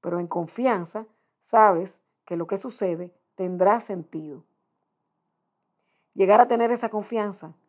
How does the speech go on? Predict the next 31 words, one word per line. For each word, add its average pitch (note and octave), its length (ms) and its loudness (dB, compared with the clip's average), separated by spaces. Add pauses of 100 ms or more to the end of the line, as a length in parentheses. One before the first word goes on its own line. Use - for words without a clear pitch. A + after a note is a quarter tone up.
(320)
y G3 160 0
este G#3+ 260 0
vaso G#3 280 2
lleno F3 480 -4 (320)
no G3 220 2
es B3+ 220 0
un G3+ 140 -4
asunto G3 720 -4
de F3 160 0
un G3 180 -2
momento. A3+ 500 -8 (840)
Puedo B3 540 6
casi G3+ 420 4
asegurar F3+ 680 -4 (380)
que A#3 100 4
alguna A#3 360 6
vez C4+ 200 4
has G3 160 -4
estado G#3 360 2
así. A3 360 -6 (1200)
Cuando G3+ 260 0
te G3 80 -2
nació F3 320 -4
un D#3 100 -8
hijo, G3+ 680 -4 (320)
cuando G#3 240 4
te G#3 80 2
enamoraste F3+ 560 2
por F3+ 120 -2
primera E3+ 380 -2
vez, B3 640 -2